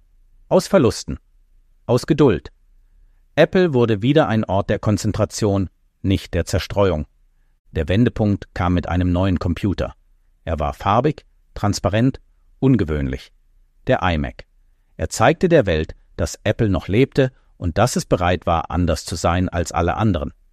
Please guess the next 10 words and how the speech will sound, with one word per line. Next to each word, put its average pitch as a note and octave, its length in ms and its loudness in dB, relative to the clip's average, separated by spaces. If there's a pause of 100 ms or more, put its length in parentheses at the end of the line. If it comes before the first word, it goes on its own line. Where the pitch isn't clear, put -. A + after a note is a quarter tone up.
(380)
Nicht C3+ 360 2
durch G2+ 200 0
technische A2+ 400 -2
Überlegenheit A2+ 680 0
allein, C3+ 400 0 (440)
sondern A2+ 320 0
durch F#2+ 220 -2
Klarheit F2 680 -2
und E2+ 220 -6
Mut A2+ 380 0